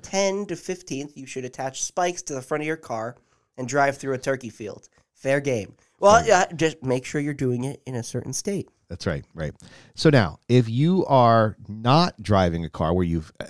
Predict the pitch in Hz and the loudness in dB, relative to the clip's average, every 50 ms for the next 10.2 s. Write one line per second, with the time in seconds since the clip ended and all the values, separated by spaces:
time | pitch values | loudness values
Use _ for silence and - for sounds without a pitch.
0 | - - - 117 101 95 - - 92 92 - - 76 - - - - - - 117 | -14 -10 -4 -4 -2 -2 0 -2 -2 -2 -2 -6 -6 -6 -6 -6 -6 -2 2 2
1 | 110 101 - - - 95 90 87 80 78 80 82 101 127 127 107 95 90 98 113 | 2 2 0 -4 -4 -2 0 0 0 0 -2 -2 -2 0 0 0 0 2 6 8
2 | 135 147 143 - - - 123 101 65 - - - - 95 92 98 104 104 - - | 8 8 8 6 2 0 -2 -2 -2 -2 -6 -6 -2 0 2 2 2 0 -2 -6
3 | - _ _ _ _ _ - 127 131 120 - - 127 117 110 - - _ _ _ | -16 _ _ _ _ _ 2 2 2 2 2 2 2 2 2 0 -6 _ _ _
4 | _ _ 151 139 131 120 104 104 110 107 104 101 117 113 - - 120 117 113 - | _ _ 2 4 4 4 4 2 2 2 2 2 2 2 4 4 4 4 4 4
5 | - 113 113 113 113 - 127 123 127 120 123 120 123 113 - 120 131 139 151 - | 4 4 4 4 4 2 2 4 4 6 6 4 4 2 2 2 2 2 2 0
6 | - - - 120 117 - - - - 120 104 87 78 - - - - - - 98 | 2 4 4 6 6 4 2 2 2 2 4 4 2 0 -4 -6 -6 -2 -2 0
7 | 110 98 110 107 104 104 107 104 101 95 - - 98 80 - - - _ _ - | 0 0 0 0 0 2 2 2 2 0 0 0 -2 -2 -2 -4 -8 _ _ -8
8 | - - 233 - 135 120 160 - - - 117 156 233 262 - 311 - - - 135 | -2 2 4 4 4 4 2 -2 -6 0 4 4 6 6 4 2 2 2 2 0
9 | 131 123 - - 107 98 92 - 87 - - - - 90 85 - - - - - | 0 0 0 0 0 0 0 -2 -4 -8 -8 -6 -6 -6 -6 -6 -10 -12 -10 -8
10 | - - - - | -8 -8 -8 -10